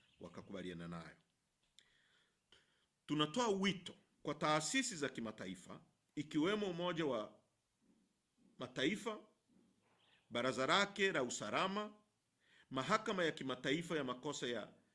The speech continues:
ya Mauaji ya Halaiki, Makosa Dhidi ya Binadamu na Makosa ya Kivita, I C C, Kamisheni za Haki za Binadamu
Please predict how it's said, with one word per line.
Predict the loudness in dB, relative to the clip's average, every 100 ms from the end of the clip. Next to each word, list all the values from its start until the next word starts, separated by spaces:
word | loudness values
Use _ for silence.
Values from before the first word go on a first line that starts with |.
| _ -6
ya | -2
Mauaji | 0 0 2 4 6 4 2 -2
ya | -2
Halaiki, | -4 -2 -2 -2 -8 -10 -16 _ _ _ _
Makosa | -10 -2 0 0 -2
Dhidi | -2 -2 4
ya | 2
Binadamu | 2 -2 0 2 2 0 -4
na | -4
Makosa | -4 -4 -4 -4 -8 -14 _
ya | -6 -6
Kivita, | -6 -4 -4 -2 -6 0
I | 4 4
C | 2 -6
C, | -4 -4 -4 -12 _ _ -20 -20 _
Kamisheni | 0 2 2 2 2
za | 0
Haki | 0 0 -2 -2
za | -2
Binadamu | -2 -4 0 4 4 2 -4